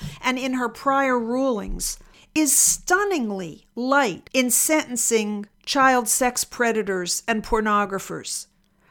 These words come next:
And I think it's indicative of how unserious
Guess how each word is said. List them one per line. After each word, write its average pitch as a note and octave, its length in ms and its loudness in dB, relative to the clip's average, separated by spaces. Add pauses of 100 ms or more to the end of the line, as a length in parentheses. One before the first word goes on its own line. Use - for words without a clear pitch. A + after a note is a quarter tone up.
(220)
And D4 140 2
I D#4 100 4
think F4 320 -2
it's D4+ 200 0
indicative C4+ 760 0
of A#3+ 140 0
how B3 380 0
unserious B3+ 1040 0